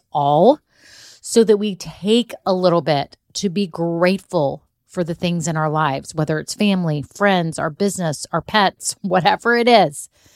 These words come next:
I love it when y'all post because it actually helps me be more grateful too, because I realize, "Oh gosh, she's thankful for that. She's so right. I need to be thankful for that too." So thank you all for all your posts and keeping me updated. I'm just so excited for all of you.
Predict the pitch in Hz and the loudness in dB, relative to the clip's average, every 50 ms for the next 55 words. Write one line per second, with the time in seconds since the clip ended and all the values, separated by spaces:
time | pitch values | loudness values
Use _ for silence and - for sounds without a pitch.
0 | _ _ _ _ _ _ _ _ _ _ - 170 165 170 180 175 147 156 135 - | _ _ _ _ _ _ _ _ _ _ -8 -6 -4 -2 -2 -2 -2 -2 -6 -6
1 | _ _ _ - 160 165 160 151 143 - - 147 131 - - - - - 160 151 | _ _ _ -6 -4 -2 -2 -2 -2 -4 -6 -6 -6 -6 -10 -12 -12 -10 -8 -6
2 | 180 156 165 - - 165 156 - - - - 185 180 190 208 226 220 202 190 160 | -6 -6 -6 -4 -2 -4 -4 -4 -6 -10 -8 -6 -6 -4 -4 -4 -4 -4 -6 -6
3 | - - - 156 147 143 143 143 156 180 208 - _ _ _ _ _ _ - 185 | -8 -8 -8 -6 -4 -4 -4 -4 -6 -8 -10 -12 _ _ _ _ _ _ -4 -2
4 | 165 160 165 156 151 147 - 147 139 151 - - 156 151 143 - 165 151 139 143 | -2 -2 0 0 -2 -2 -4 -6 -8 -8 -8 -10 -12 -10 -8 -6 -6 -6 -6 -6
5 | 131 - 151 - 156 160 156 160 170 165 160 156 - - - 190 175 180 170 180 | -8 -8 -6 -4 -4 -4 -2 -2 0 0 0 0 -2 -4 -8 -10 -8 -4 -4 -4
6 | 160 147 - - 185 175 160 - - _ - - - - _ _ _ - 190 185 | -4 -4 -6 -8 -10 -10 -12 -12 -16 _ -20 -20 -20 -20 _ _ _ -4 -4 -4
7 | 175 - 196 180 - - 170 151 170 165 160 160 - - - - 165 147 - - | -4 -4 -4 -4 -4 -4 -6 -4 -2 0 -2 -2 -4 -6 -10 -8 -8 -8 -8 -8
8 | - - 196 190 196 180 160 151 147 151 175 175 196 190 - - - - - _ | -4 0 2 2 2 2 -2 -4 -2 0 2 2 2 2 -2 -6 -12 -18 -18 _
9 | _ - - 170 196 196 196 190 165 185 165 190 180 - 185 165 160 - - 170 | _ -8 -4 -2 -2 0 -2 -2 -2 -4 -4 -4 -2 0 -2 -2 -4 -4 -10 -10
10 | 147 - 180 160 165 156 - - - 185 156 - - - - 185 165 - 233 233 | -8 -6 -4 0 0 0 -2 -2 -4 -4 -4 -4 -6 -2 -2 -2 0 0 0 -2
11 | 226 - 233 208 196 185 180 180 - - - - - - _ _ - 196 170 175 | 0 0 2 4 4 4 4 2 -2 -10 -20 -20 -20 -20 _ _ -2 0 2 2
12 | 175 165 156 160 165 180 262 285 254 262 269 247 - - 185 165 - - 160 175 | 0 0 -4 -6 -4 -2 0 2 4 2 2 0 -2 -8 -8 -10 -10 -10 -10 -8
13 | 165 165 165 165 - - 214 208 - - 214 214 202 208 202 202 202 196 185 175 | -6 -6 -8 -6 -4 -2 -2 -2 0 0 0 0 2 2 2 2 2 2 0 0
14 | 170 156 170 165 - - 175 151 - - - 156 156 160 165 175 165 - 180 160 | -2 -2 -4 -6 -6 -6 -6 -6 -6 -8 -6 -6 -4 -2 -4 -4 -4 -2 -2 0
15 | 165 165 165 165 151 170 165 165 165 165 | 0 0 0 -2 -2 0 0 0 0 -2